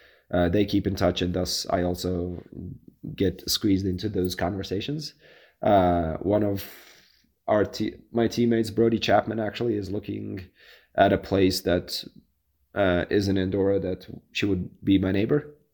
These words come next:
uh, pretty much. Uh, so there's definitely, yeah, there's definitely connection there, and it's not like two separate teams. They're very, very intertwined, both. Also, even our staff, some of the staff work both teams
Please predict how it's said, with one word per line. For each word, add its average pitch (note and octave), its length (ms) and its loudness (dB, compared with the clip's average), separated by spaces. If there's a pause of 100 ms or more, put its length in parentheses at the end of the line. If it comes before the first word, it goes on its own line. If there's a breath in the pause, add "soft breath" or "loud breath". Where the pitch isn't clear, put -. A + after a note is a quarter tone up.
uh, F#2 680 2
pretty A2+ 240 -2
much. - 360 -6 (560 soft breath)
Uh, F#2 500 4
so G2+ 360 2 (100)
there's A#2 200 4
definitely, A#2+ 800 4
yeah, G#2 140 4
there's A2+ 200 2
definitely F#3 360 2
connection G#2+ 400 -2
there, F#2+ 300 0
and F2+ 220 -4
it's F#2 200 -4
not F#2+ 300 -2
like F#2 240 -4
two G#2 100 -6
separate F2 340 -4
teams. D#2+ 360 -8
They're G2 280 -6
very, F2+ 680 2 (600 soft breath)
very G#2+ 320 6
intertwined, D#2+ 880 -2
both. F#2 440 -4
Also, E2 340 0
even E2+ 460 -2
our F#2+ 100 0
staff, F2 380 2
some G#2 180 0
of G#2 60 -2
the F#2+ 80 -4
staff F#2 320 -2
work F2 320 -10 (260)
both F2+ 500 0
teams F2 720 -2